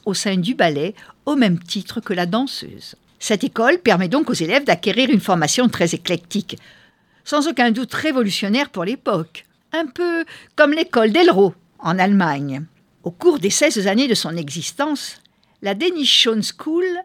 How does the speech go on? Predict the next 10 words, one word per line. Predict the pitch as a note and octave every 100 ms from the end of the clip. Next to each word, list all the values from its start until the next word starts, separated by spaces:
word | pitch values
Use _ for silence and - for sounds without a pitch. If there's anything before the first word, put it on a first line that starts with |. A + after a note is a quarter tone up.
| - _ _
va | - A3
former | D#4+ D4+ E4
une | D4+ C4
nouvelle | D#4+ E4
génération | B3 C#4 B3+ B3+ - B3+
de | G#3+
danseurs | A3+ A#3 - D4+ C#4
et |
de | D#3+
chorégraphes | D3 C4+ F3 D3 D3+ D#3+ -